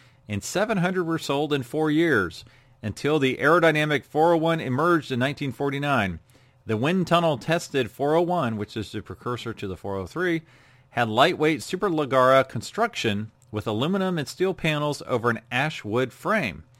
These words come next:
The engine gained an extra twenty horsepower and top speed ro-, rose to one hundred miles an hour.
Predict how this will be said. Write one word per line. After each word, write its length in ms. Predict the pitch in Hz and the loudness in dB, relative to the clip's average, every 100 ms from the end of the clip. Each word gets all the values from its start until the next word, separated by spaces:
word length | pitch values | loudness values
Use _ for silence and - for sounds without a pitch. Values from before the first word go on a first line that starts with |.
| _ _ _ | _ _ _
The 140 | 110 120 | 0 2
engine 280 | 135 131 | 2 0
gained 300 | 113 123 123 | 2 2 2
an 80 | 107 | 2
extra 280 | 123 - 117 | 0 0 -6
twenty 280 | - 214 233 | -4 -2 2
horsepower 560 | 156 147 - 139 139 | 2 0 -2 0 0
and 180 | 95 101 | -2 -6
top 320 | - 165 208 | -6 -6 -6
speed 320 | - - 156 143 | -8 -6 -4 0
ro-, 300 | 123 139 135 - - | 2 2 -2 -18 -6
rose 460 | 113 147 185 147 - | 0 4 4 4 -2
to 120 | 123 | -6
one 180 | 120 135 | -4 -4
hundred 240 | 131 131 | -4 -4
miles 300 | 98 98 101 | -2 -2 -2
an 80 | 117 | -2
hour. 340 | 131 107 80 | 0 0 -4